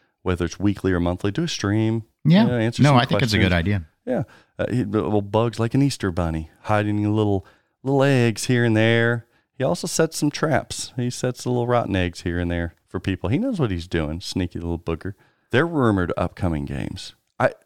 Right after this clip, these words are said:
Speaker 1: I can't pinpoint. There's so many. Evil Dead, I've heard. Uh, Monty Python's Holy Grail,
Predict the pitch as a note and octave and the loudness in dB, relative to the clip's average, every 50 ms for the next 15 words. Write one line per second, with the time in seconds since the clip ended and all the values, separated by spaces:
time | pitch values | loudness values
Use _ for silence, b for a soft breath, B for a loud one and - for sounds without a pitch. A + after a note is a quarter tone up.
0 | _ _ - A2 B2+ - - B2+ A2+ - - - G#2+ G2 F#2 - - E2+ - - | _ _ -2 -2 -2 0 0 0 0 0 0 0 0 0 0 -2 -4 -4 -4 -2
1 | F#2+ G#2+ G#2 - - A#2 A2 G2+ F#2+ F#2 E2+ D2+ E2 F#2 - - - - C3 B2 | -2 -2 -2 -2 -2 0 0 2 0 0 0 -2 -4 -6 -10 -10 -2 0 0 2
2 | A2 G#2 F2+ F2 A2+ B2 B2 A#2+ A#2+ A2+ - B2+ A#2+ A#2+ A#2+ A2+ b b b b | 2 0 2 4 4 6 6 6 4 2 2 2 2 2 0 -2 b b b b
3 | b b b b b b _ _ - - - - G#2 G#2+ A2 A2 - - - A2 | b b b b b b _ _ -6 -6 0 2 2 4 4 2 0 2 0 0
4 | A2+ - A#2+ G#2+ G2+ G2+ - - - A#2+ A#2 A2+ G#2 F2 - F#2+ F2+ F#2+ A2 C3 | 2 2 2 2 2 0 -2 -4 -2 0 2 2 0 0 -2 0 2 2 4 4
5 | C#3 C#3 C#3 C#3+ | 2 0 -2 -6